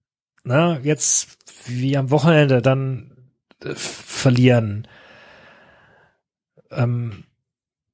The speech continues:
und da einfach bei den Verfolgern keine Konstanz da ist. Also jetzt ist halt Marseille an Platz zwei, ist, ist fünf Punkte dahinter.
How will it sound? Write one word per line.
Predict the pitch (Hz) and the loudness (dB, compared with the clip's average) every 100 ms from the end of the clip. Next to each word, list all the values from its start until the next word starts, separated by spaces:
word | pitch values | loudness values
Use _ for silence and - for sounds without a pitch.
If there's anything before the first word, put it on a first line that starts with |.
| _ | _
und | - 127 | -12 -4
da | 120 110 | -2 -2
einfach | 131 - 156 127 | -2 0 0 0
bei | 135 135 | 0 0
den | 143 | 0
Verfolgern | - 131 - 135 156 135 | -2 -2 0 2 4 2
keine | 131 135 | -2 -2
Konstanz | 131 127 - 113 139 | -2 -4 -4 -4 -4
da | 123 107 | -4 -8
ist. | 113 127 - - _ _ _ _ _ _ _ _ _ _ _ _ _ | -8 -6 -6 -10 _ _ _ _ _ _ _ _ _ _ _ _ _
Also | 104 113 | -10 -8
jetzt | 120 | -4
ist | 127 135 | -2 0
halt | 127 | 0
Marseille | 120 117 113 135 127 | 0 0 2 2 2
an | |
Platz | 120 117 - | 0 -2 -2
zwei, | - 107 113 113 | -2 -2 -2 -2
ist, | 113 - 104 | -2 -6 -8
ist | - | -10
fünf | - - 117 | -10 -10 -8
Punkte | - - 107 | -8 -6 -4
dahinter. | 107 107 107 110 104 | -2 -4 -4 -4 -4